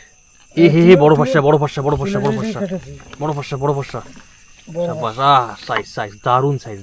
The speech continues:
Speaker 2: দারুণ সাইজ এটা। হচ্ছে, হচ্ছে। তো আমরা কিন্তু তাড়াতাড়ি করে আর যাই।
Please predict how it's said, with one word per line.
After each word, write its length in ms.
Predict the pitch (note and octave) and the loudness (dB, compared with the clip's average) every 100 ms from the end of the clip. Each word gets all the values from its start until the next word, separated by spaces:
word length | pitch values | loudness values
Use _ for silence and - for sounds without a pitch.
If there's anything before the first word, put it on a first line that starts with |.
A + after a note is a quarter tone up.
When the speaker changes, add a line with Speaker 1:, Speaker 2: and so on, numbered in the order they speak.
| G2 | -10
Speaker 2:
দারুণ 280 | A2 A#2 G#2+ | -8 -8 -12
সাইজ 200 | G2+ G2 | -16 -16
এটা। 180 | - G#2+ _ _ - - - _ _ _ _ - _ _ _ | -18 -20 _ _ -20 -20 -20 _ _ _ _ -20 _ _ _
হচ্ছে, 320 | G#2 - A2 | -20 -16 -16
হচ্ছে। 260 | G2+ - G#2+ _ _ - | -16 -18 -20 _ _ -20
তো 100 | G#2 | -14
আমরা 140 | A2+ | -10
কিন্তু 260 | B2+ B2+ D#3+ | -8 -6 -4
তাড়াতাড়ি 440 | C#3+ D#3+ E3+ F3+ | 2 2 4 2
করে 200 | F3 F3 | 4 2
আর 60 | C#3+ | 2
যাই। 240 | C#3 C3+ | 0 -2